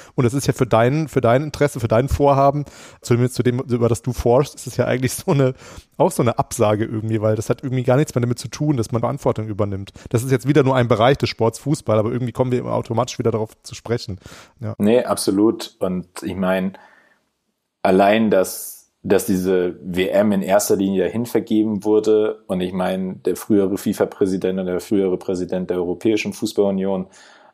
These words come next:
Speaker 2: stehen jetzt vor Gericht in der Schweiz wegen Korruption. Die W M in Katar wurde wahrscheinlich durch Korruption dahin vergeben. Das heißt, diese Probleme liegen viel tiefer verwurzelt in den einzelnen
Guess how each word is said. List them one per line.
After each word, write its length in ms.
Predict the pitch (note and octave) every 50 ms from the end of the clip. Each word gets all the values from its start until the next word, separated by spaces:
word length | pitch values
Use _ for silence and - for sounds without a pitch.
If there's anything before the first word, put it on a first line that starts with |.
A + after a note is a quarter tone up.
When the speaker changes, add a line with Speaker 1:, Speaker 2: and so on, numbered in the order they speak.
| _ -
Speaker 2:
stehen 300 | - - - - G2 G2
jetzt 160 | G2 F#2+ F2+ -
vor 160 | - G2+ E2+
Gericht 300 | E2+ E2 G#2+ A2+ - -
in 80 | A2
der 100 | G#2+ G2+
Schweiz 420 | - - - G#3 G3 G3+ G3+ - -
wegen 160 | G3+ G3 G3+
Korruption. 720 | F#3 - - - F#3+ G3 - - - G2 F#2+ F#2+ F#2 F2+ - - - - - _ _ _ _ _ _ -
Die 260 | F#2+ F#2 F#2 F#2+ - - -
W 80 | G#2 G2+
M 160 | G2+ G2+ G2+
in 80 | G2 F#2+
Katar 760 | - G#2+ F#2+ - - G#2+ A2 A2 A2 A2 A2 G#2+ - - - _
wurde 360 | - G#2 G2 G2+ G#2+ G2 F#2+ G2+
wahrscheinlich 720 | F#2 - - G#2 G#2 G#2 G#2 G2+ G2 F#2+ - - - _ _ _ _ _
durch 240 | - G#2+ G#2+ G#2 G#2+
Korruption 680 | - - G#2+ G2 G2 F#2+ F#2+ - - - G2+ G2+ G#2 G2+
dahin 300 | F#2+ F2 - G#2 G2+ G2
vergeben. 600 | - G2+ F2+ F#2+ G2 G2 G2+ F#2+ G2 G2 F#2+ - _ _ - - - - _
Das 140 | - E2+ -
heißt, 200 | G#2 F#2 F#2 -
diese 140 | F#2 F2+ F2+
Probleme 480 | - - F2 E2+ F#2 F#2 G2+ G#2 G2+ F#2+
liegen 300 | F#2 F2+ F2+ E2+ F2 - _ _ _ _
viel 320 | - - - - G2 F#2+ F2
tiefer 300 | - - G#2 - G#2+ F#2
verwurzelt 500 | - G2+ F2+ F2+ F#2+ F#2 - - E2+ -
in 120 | - F#2+
den 140 | G2+ G#2 G2+
einzelnen 800 | - E2 F#2+ G2+ G2+ - - G2+ F#2+ F#2 F#2 F2+ F2+ F2+ F2+